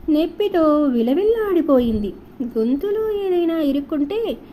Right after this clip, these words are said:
మనం దాన్ని గురించి తప్ప ఇంకేమీ ఆలోచించలేము కదా. అలాగే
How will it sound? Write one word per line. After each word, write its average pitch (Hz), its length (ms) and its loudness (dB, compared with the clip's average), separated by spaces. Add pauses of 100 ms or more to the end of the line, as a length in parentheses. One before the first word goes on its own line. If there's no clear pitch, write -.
(260)
మనం 330 340 2
దాన్ని 302 360 2
గురించి 339 320 -2
తప్ప 330 300 -6
ఇంకేమీ 269 920 0
ఆలోచించలేము 330 880 0
కదా. 269 420 -2 (560)
అలాగే 302 720 0